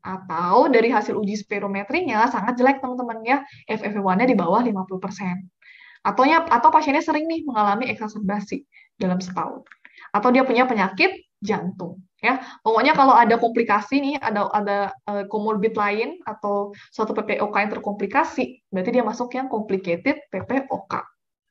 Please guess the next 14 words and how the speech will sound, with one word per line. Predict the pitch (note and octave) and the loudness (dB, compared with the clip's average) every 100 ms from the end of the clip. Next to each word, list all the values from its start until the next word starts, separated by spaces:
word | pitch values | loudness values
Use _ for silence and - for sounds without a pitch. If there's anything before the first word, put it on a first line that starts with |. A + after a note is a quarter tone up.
| _ _ - _ - - G#3+ | _ _ -20 _ -20 -8 4
Bedanya | A3 A#3 D4 F4 | 6 8 6 6
adalah | G3+ G#3+ A#3+ _ _ - | 6 4 0 _ _ 0
kalau | C#4+ F#4 | 4 6
simple, | - D#4+ A#3+ G#3+ F#3+ F#3 A#3+ - _ _ | 6 4 2 -2 -2 -2 -2 -8 _ _
ini | B3+ F#4 | -6 2
pasiennya | C#4 C#4 C#4 F4+ | 2 2 2 4
boleh | A#3 B3+ F4+ | 6 6 4
rawat | C#4 A#3+ A#3 | 4 4 2
jalan | G3+ F3+ F#3+ - - - - | -4 -4 -6 -8 -20 -20 -4
dan | G#3 A#3 F4+ F4 | 2 4 2 -2
dikasih | A#3+ A3 A#3+ E4 | -2 -2 -2 -2
obat | A#3+ G3+ A3 D4 | 0 0 2 2
antibiotik | A#3 A#3 A#3+ G3+ G3+ G3 - - | 0 -4 -6 -4 -4 -4 -8 -8
ya, | - G3+ | -8 -8